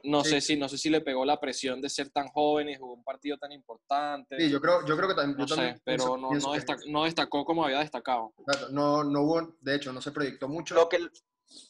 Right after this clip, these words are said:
Speaker 2: Capaz, también, capaz también afecta un poco que estaba Coman por esa, por esa banda y era el que más, eh, como atacaba, se proyectaba mucho por esa banda, ir al uno a uno con, con Keller. Capaz por eso vimos un, un Davis más defensivo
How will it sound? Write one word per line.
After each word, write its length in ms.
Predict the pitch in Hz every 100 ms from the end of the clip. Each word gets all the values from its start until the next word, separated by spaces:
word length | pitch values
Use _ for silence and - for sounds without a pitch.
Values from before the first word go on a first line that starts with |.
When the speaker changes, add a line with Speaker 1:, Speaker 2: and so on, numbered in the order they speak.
| _ _ _ _ _
Speaker 2:
Capaz, 460 | - 151 165 160 -
también, 240 | 156 156 156 196 -
capaz 220 | 139 147
también 420 | 170 175 175 175
afecta 360 | 156 143 147 156
un 80 | 147
poco 160 | 156
que 60 | 151
estaba 280 | 147 135 139
Coman 240 | 147 147
por 140 | 139 127
esa, 340 | 143 139 - 127
por 80 |
esa 160 | 120 131
banda 320 | 139 139 147
y 100 | 131
era 120 | 123 135
el 160 | 131
que 280 | 139 131 120
más, 460 | 123 123 - - _ _ _ _
eh, 760 | 131 131 120 117 110 107 101 _ _ _ _ _ _ _ _
como 220 | 123 123
atacaba, 400 | 123 123 147 143
se 100 | 117
proyectaba 460 | 110 117 - 131 143
mucho 260 | 147 147
por 120 | 135 127
esa 120 | 135
banda, 220 | 156 143
ir 80 | 139
al 120 | 147
uno 220 | 147 147
a 60 | 147
uno 400 | 147 147 143 - _ _
con, 640 | 131 127 120 113 110 107 _ _
con 180 | 123
Keller. 460 | 123 143 120 101 -
Capaz 260 | 120 123 -
por 140 | 147
eso 400 | 147 147 160 - _
vimos 240 | 123 127
un, 320 | 135 139 135 139
un 280 | 131 131 131
Davis 300 | 139 135 135
más 500 | 135 135 - - -
defensivo 920 | 131 127 113 110 - 143 127 139 -